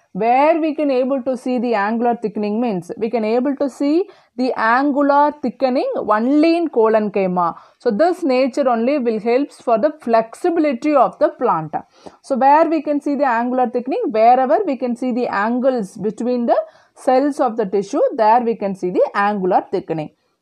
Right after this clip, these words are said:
Is that clear, children? So this is the l-, function of the, uh, colon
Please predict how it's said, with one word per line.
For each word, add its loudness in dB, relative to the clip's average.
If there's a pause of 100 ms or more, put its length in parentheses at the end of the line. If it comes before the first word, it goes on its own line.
Is -6
that -2
clear, -2
children? -4 (280)
So -4
this -2
is -4
the -2
l-, -2 (120)
function 0
of -2
the, 0 (560)
uh, -2
colon 0